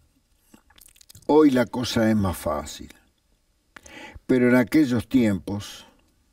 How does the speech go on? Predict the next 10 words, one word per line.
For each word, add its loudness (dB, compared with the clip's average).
para 2
los 0
que 0
nacimos 0
en -2
los -6
cuarenta 2
del -6
siglo -2
pasado, -4